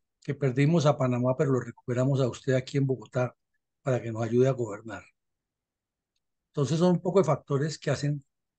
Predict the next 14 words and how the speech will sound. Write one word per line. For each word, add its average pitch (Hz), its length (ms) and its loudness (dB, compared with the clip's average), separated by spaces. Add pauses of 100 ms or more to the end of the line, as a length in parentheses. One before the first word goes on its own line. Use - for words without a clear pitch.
entender 127 460 -2
más 151 120 2
los 127 140 -2
que - 100 -6
dijo 123 180 2
Eduardo, 165 300 2
que - 120 -10
la 110 160 -10
insuficiencia 151 920 -2
que 143 120 -8
tenían 117 280 -6
las 135 160 0
tropas 135 360 -4
colombianas 113 640 -10